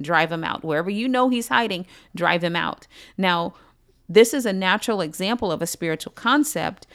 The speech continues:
that anywhere you tolerate, tolerate the presence of the devil, his work or his works in your life or territory,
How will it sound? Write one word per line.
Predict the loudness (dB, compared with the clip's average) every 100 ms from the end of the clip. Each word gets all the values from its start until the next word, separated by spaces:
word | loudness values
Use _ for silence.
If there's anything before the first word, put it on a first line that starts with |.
| -20 -20 _ _ _ _ _ -2
that | 2 2 0 0
anywhere | 2 2 2 0
you | 0 -4
tolerate, | -6 0 2 2 -2 -6 -10 _
tolerate | 2 4 4 0 -2 -4
the | -6
presence | -8 -8 2 2 2 -2 -4
of | -4 -4
the | -6
devil, | -2 2 2 0 -4 -6 _
his | 0 0 2
work | 2 2 2 0
or | 2 2
his | 2 0
works | 0 0 0
in | -4
your | -2 -2
life | 0 -2
or | -4
territory, | -6 0 0 0 0 0 0